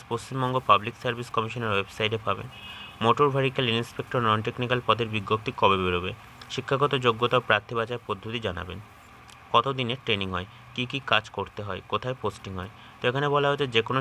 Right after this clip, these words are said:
শাখায় গ্র্যাজুয়েটরা আবেদন করতে পারেন। শারীরিক মাপজোক হতে হবে লম্বা অন্তত একশো সত্তর সেমি, পাহাড়ি এলাকায় প্রার্থীদের ক্ষেত্রে একশো ষাট সেমি, বুকের ছাতি না ফুলিয়ে একাশি সেমি এবং ফুলিয়ে ছিয়াশি সেমি।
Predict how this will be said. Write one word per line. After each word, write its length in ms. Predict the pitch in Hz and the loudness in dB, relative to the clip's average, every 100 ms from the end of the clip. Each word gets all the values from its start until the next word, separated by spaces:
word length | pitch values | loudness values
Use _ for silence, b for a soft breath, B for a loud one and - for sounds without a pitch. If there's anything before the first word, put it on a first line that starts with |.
| 131 | -2
শাখায় 260 | 131 127 107 | -2 -2 2
গ্র্যাজুয়েটরা 500 | 104 104 117 113 113 | 2 2 0 2 4
আবেদন 240 | 95 98 107 104 | 4 2 -4 -4
করতে 220 | 104 - | -6 -4
পারেন। 240 | 104 101 127 B B - | -2 -2 -4 B B -16
শারীরিক 280 | - 120 127 127 | -2 2 2 6
মাপজোক 280 | 117 113 123 | 4 4 0
হতে 140 | 120 127 | 2 2
হবে 120 | 123 | 6
লম্বা 240 | 113 104 117 | 6 6 2
অন্তত 200 | 117 120 | 0 -2
একশো 200 | 117 - - | -4 -6 -8
সত্তর 280 | 107 - - - | -8 -6 -10 -6
সেমি, 220 | 107 113 - - | -6 -6 -10 0
পাহাড়ি 280 | 120 117 135 131 | 2 2 2 0
এলাকায় 260 | 120 135 - | 0 -2 0
প্রার্থীদের 400 | 110 110 120 120 | 0 0 -8 -8
ক্ষেত্রে 320 | 113 - - | -8 -10 -8
একশো 260 | 120 104 135 | -8 -8 -10
ষাট 220 | - 92 - | -8 -8 -8
সেমি, 200 | 92 95 | -10 -8
বুকের 220 | 107 117 120 | -4 -4 -4
ছাতি 200 | 127 127 | -4 2
না 120 | 101 | 2
ফুলিয়ে 260 | 98 117 117 | 2 2 2
একাশি 320 | 104 107 107 - | 2 2 0 -4
সেমি 200 | 120 120 | -6 -2
এবং 100 | 113 117 | 0 0
ফুলিয়ে 260 | - 104 - | -2 -2 -2
ছিয়াশি 360 | - 101 92 98 | -2 -2 -2 -4
সেমি। 200 | - 87 | -8 -12